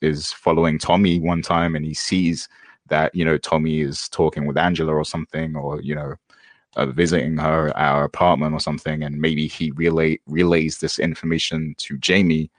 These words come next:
and Jamie thinks something is going on, and, you know, that might set him off to, to go and do something to, to Tommy. So,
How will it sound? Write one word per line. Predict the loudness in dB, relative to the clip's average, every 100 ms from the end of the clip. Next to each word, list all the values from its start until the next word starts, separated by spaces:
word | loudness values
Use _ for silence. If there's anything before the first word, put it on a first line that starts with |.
| _ _ -4
and | 0 2
Jamie | 4 4 4
thinks | 2 0 0
something | -2 0 0
is | 0
going | 0 0 2
on, | 2 0 -10 _ _
and, | -6 -6 -6
you | -4
know, | -2
that | 0 0 2
might | 0 0
set | 0 0 0
him | 0 0
off | -2 -4
to, | -4 -2 -2 -6 _ _ _ _ _
to | -6
go | 0 0
and | 0 -4
do | -2 -2
something | 0 -4 -2 -4
to, | -4 -8 -10
to | -12
Tommy. | -2 2 2 0 -8
So, | -10 -4 -2 -2